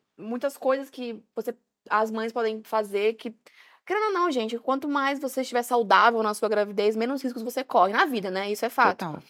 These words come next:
Speaker 1: Mas, às vezes, tem coisas que as mães não sabem mesmo, né? Que, às vezes, a gente, a gente dá sempre o nosso
Speaker 2: Falta de
Speaker 1: melhor.
Speaker 2: informação
Speaker 1: Exatamente.
Speaker 2: mesmo, né?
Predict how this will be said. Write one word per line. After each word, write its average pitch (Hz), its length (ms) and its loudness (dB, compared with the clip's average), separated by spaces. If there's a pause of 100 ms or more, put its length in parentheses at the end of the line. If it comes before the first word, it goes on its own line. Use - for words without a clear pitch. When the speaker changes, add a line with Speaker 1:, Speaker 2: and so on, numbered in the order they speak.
(300)
Speaker 1:
Mas, 220 220 4
às 247 140 4
vezes, 254 240 4
tem 269 140 -2
coisas 262 300 4
que - 80 -6
as 339 200 2
mães 320 200 -2
não 381 140 0
sabem 370 460 2
mesmo, 277 400 -4
né? 220 160 -4
Que, 226 60 -2
às 220 60 -2
vezes, 233 200 2
a 277 40 2
gente, 285 300 -4
a - 40 -2
gente 277 240 -6
dá 277 180 6
sempre 294 240 -4
o - 20 -6
nosso 269 160 2
Speaker 2:
Falta 277 160 2
de - 40 2
Speaker 1:
melhor. 247 200 6
Speaker 2:
informação 262 480 0
Speaker 1:
Exatamente. 220 460 2
Speaker 2:
mesmo, 214 220 -2
né? 196 200 0